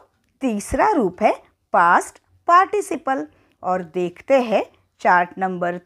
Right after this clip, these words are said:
थ्री इर्रेगुलर वर्ब्स। यहाँ पे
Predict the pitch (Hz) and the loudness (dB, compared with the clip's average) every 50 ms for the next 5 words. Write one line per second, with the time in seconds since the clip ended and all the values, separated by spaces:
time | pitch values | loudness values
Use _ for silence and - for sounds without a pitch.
0 | _ - 320 311 285 226 277 - - _ _ _ _ _ _ _ - 370 381 415 | _ -4 -2 -2 0 -2 -2 -4 -6 _ _ _ _ _ _ _ -4 -2 -2 0
1 | 359 370 370 339 269 262 311 285 294 285 302 254 240 240 240 254 233 226 - - | 2 2 2 2 2 0 2 2 2 2 2 0 0 0 0 0 -2 -6 -14 -20
2 | _ _ _ _ _ _ _ _ _ _ - 180 180 180 175 180 170 - - 302 | _ _ _ _ _ _ _ _ _ _ -10 -6 -4 -2 -2 -2 -2 0 2 2
3 | 381 403 - - 233 185 | 2 2 0 -2 -2 0